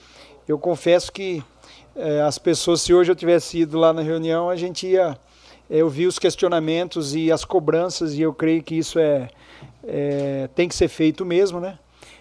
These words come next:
Mas eu peço uma agilidade ao executivo pra que se organize, né, essa instalação o quanto antes, né, pra que se aconteça, né, essa benfeitoria aí pras crianças. Já faz muito tempo, né, que os ares estão lá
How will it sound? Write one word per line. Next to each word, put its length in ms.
Mas 180
eu 80
peço 400
uma 140
agilidade 680
ao 60
executivo 540
pra 180
que 140
se 180
organize, 640
né, 180
essa 220
instalação 640
o 60
quanto 460
antes, 520
né, 680
pra 160
que 120
se 100
aconteça, 840
né, 140
essa 220
benfeitoria 640
aí 100
pras 260
crianças. 320
Já 100
faz 200
muito 180
tempo, 340
né, 100
que 140
os 100
ares 240
estão 320
lá 320